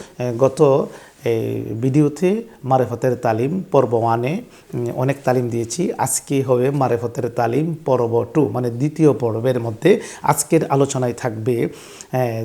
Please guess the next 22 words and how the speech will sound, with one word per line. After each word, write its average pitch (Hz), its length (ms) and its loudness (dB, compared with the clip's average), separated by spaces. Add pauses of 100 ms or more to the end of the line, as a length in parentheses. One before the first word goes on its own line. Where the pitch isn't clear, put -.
যে 123 280 2 (300)
আধ্যাত্মিক 147 640 2
উন্নতির 139 480 2
জন্য 117 520 -2 (300)
একটি 143 400 0
বিশেষ 151 580 -2
ইবাদত 131 420 0
রয়েছে, 120 460 -2 (300)
যে 156 320 2
ইবাদতটা 135 800 0
আপনাকে 123 460 -4 (100)
আল্লাহ 139 240 0
পর্যন্ত 131 360 -4
পৌঁছে 127 400 -2
দিবে 120 380 0 (280)
এবং 135 280 0 (100)
আল্লাহর 147 380 6
রত্নের 139 360 0
সন্ধান 147 560 0
দিবে 135 240 2
যে 123 220 2
ইবাদতটি, 123 600 0